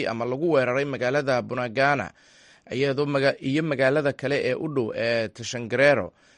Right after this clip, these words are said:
oo labaduba ku yaalla gobolka North Kivu, sida uu sheegay Colonel Mahindi Lawanzo. Inta badan dadka ayaa ka qaxay bartamaha magaalada Bunagana, oo ah magaalo marin muhiim ah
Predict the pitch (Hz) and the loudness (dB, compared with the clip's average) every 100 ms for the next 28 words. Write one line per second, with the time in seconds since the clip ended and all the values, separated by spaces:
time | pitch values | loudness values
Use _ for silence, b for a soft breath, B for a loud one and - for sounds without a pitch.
0 | b b b _ _ _ _ 104 113 127 | b b b _ _ _ _ -8 -4 -2
1 | 135 156 147 131 113 151 131 123 131 139 | 0 0 0 -2 -4 -4 -2 0 0 2
2 | 135 113 123 113 110 120 131 120 - 135 | 2 0 0 0 0 -2 -4 -4 -6 -6
3 | 113 110 - - 127 117 117 110 120 120 | -4 -8 -10 -8 -2 0 0 -4 -4 -2
4 | 139 131 117 120 117 113 117 117 156 139 | -2 -4 -4 -2 -2 -2 -6 -6 -4 -4
5 | 131 120 120 - 117 117 127 139 113 - | -2 -2 -4 -4 -2 0 0 -2 -4 -8
6 | _ _ _ _ b b b _ 131 123 | _ _ _ _ b b b _ -6 -4
7 | 110 120 120 135 - - 101 101 110 117 | -2 0 0 -2 -4 -4 -4 -2 -2 0
8 | 113 104 - 151 127 127 123 139 123 120 | 0 -2 -4 -6 -2 -2 0 -2 -4 -4
9 | 135 127 117 117 127 135 123 104 117 113 | -2 -4 -2 0 0 0 0 -2 -4 -4
10 | 104 139 135 95 b b b - 165 165 | 0 2 2 -2 b b b 0 2 2
11 | 160 139 120 127 127 143 156 151 131 127 | 0 -2 0 2 2 2 0 0 0 -2
12 | 135 156 - - | -4 -4 -4 -8